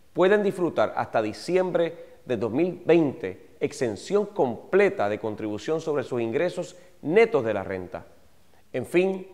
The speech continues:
a través de Impulso a la Vivienda, aprovecharás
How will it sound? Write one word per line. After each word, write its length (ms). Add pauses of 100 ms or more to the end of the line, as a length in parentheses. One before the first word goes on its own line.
(380)
a 120
través 260
de 80
Impulso 380
a 40
la 100
Vivienda, 920
aprovecharás 680